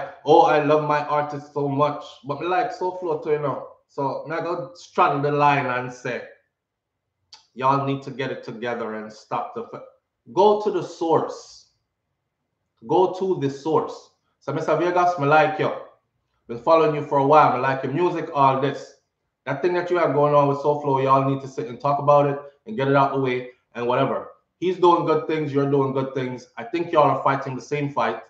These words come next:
How about you guys unite and make something bigger happen, because bigger things can happen through our unity, their strength. And we can move mountains when we're unified, right? Go do that.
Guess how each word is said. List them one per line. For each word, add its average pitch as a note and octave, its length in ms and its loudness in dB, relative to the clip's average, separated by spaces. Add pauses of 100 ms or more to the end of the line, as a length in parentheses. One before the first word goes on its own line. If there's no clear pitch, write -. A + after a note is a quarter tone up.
(680)
How D3+ 160 4
about D3 280 4
you C#3 60 -2
guys B2+ 320 0
unite C3+ 420 -2 (600)
and A#2+ 480 -4 (140)
make C#3 240 -2
something C3+ 420 -2
bigger C#3 240 2
happen, C#3+ 340 -2
because A2+ 280 -6
bigger B2 260 -6
things A#2 220 -12
can - 200 2
happen A2 480 -4 (460)
through F3 220 6
our C#3+ 280 4
unity, D3 380 0
their A#2+ 220 -6
strength. - 420 -2 (580)
And A2+ 140 -8
we E3+ 140 -4
can C3 160 -6
move C3+ 180 -4
mountains B2+ 720 -6
when C3 180 -8
we're B2+ 180 -4
unified, C#3 460 -8 (1200)
right? C#3 260 0 (560)
Go F3 180 0
do F#3 180 -2
that. - 460 -2